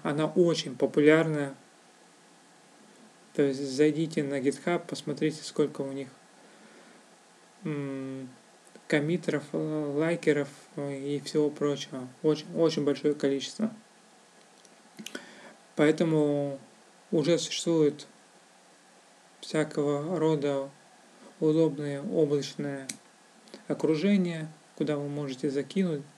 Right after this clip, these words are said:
запустить ваш код. Дальше поехали. Tensor, вот TensorFlow, да, вот прямо из названия, м, идёт нам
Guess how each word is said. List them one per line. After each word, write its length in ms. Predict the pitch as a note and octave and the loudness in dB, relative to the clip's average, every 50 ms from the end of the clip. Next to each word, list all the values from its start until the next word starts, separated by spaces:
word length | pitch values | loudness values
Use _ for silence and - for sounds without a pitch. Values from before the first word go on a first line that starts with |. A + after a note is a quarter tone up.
| - - | -18 -6
запустить 580 | - D3 - - D#3+ D3+ - - G3 F3 - - - - - - - D#3+ | -4 -4 -4 -2 -4 -6 -4 -2 -2 -2 -2 -4 -18 -20 -20 -14 -8 -6
ваш 160 | C#3 - - | -6 -6 -8
код. 380 | - - D3+ C#3+ C#3+ C#3+ - - - - - - - - - - - - - - - - - - - - - - _ - - - - - - - - - - - - - - - - - - - - - - - - - - - - - - - - - - - - - - - _ - - | -2 2 2 2 2 -2 -8 -18 -20 -20 -20 -20 -20 -20 -20 -20 -20 -20 -20 -20 -20 -20 -20 -20 -20 -20 -20 -20 _ -20 -20 -20 -20 -20 -20 -20 -20 -20 -20 -20 -20 -20 -20 -20 -20 -20 -20 -20 -20 -20 -20 -18 -18 -20 -20 -20 -20 -20 -20 -20 -20 -20 -20 -20 -20 -20 -20 -20 _ -16 -8
Дальше 280 | - D3+ D3+ B2+ - - | -4 -4 -4 -4 -6 -8
поехали. 420 | - - C#3+ B2+ - - - - - - - - - | -8 -8 -8 -8 -6 -8 -8 -8 -8 -16 -16 2 6
Tensor, 460 | F3+ F#3 G3+ G3 F3 D3+ D3+ C3+ C3 - - - - - - - - | 8 8 8 8 4 4 0 -2 -2 -4 -14 -20 -20 -20 -14 -6 -4
вот 240 | D3+ C#3+ - - | -4 -4 -2 0
TensorFlow, 720 | D#3+ D3+ C#3 C3+ C#3+ C#3+ D3 - - D3 C#3+ C#3 C3 B2+ B2+ | -2 -2 -2 -2 -4 -6 -6 -4 -2 -2 0 0 -2 -4 -4
да, 240 | C3 C#3 D3+ E3+ D#3+ - - _ _ _ - - - | -4 -4 -4 -6 -10 -14 -20 _ _ _ -20 -8 -4
вот 160 | D3 C#3 - - - | -4 -4 -4 -4 0
прямо 300 | - D#3 E3 D#3 C#3+ C#3+ | 0 2 2 2 0 -2
из 140 | C#3 C3 C3+ | -2 -4 -4
названия, 760 | C#3 D3 C#3 C3 C3+ D3+ E3+ F3+ F#3 E3+ D#3+ D3+ C#3 C3+ B2+ - - - - - - - - - - - - - - - - - - _ - - - E3 | -4 -4 -2 -2 -2 -2 0 0 0 0 -2 -4 -6 -8 -12 -16 -20 -20 -20 -20 -20 -20 -20 -20 -20 -20 -20 -20 -20 -20 -20 -20 -20 _ -20 -20 -12 -10
м, 720 | D3 C#3+ C#3+ C#3 C3+ C3+ C3+ C3 C3 C3 C3 C3 B2+ B2+ B2+ - - _ - - _ - - - _ _ _ - - - - _ _ - - - - - _ - _ - - - - _ - - - | -8 -8 -6 -6 -6 -8 -8 -8 -8 -8 -10 -10 -10 -12 -14 -18 -20 _ -20 -20 _ -20 -20 -20 _ _ _ -20 -20 -20 -20 _ _ -20 -20 -20 -20 -20 _ -20 _ -20 -20 -20 -20 _ -20 -10 -8
идёт 320 | C#3+ B2 D3 D#3+ D#3+ D#3+ D#3 - - | -6 -2 2 2 0 0 -2 -6 -8
нам 500 | - C#3+ C#3+ D3 D3 D3 C#3+ C#3 C3+ B2+ | -8 -4 -4 -4 -2 -2 -4 -6 -6 -10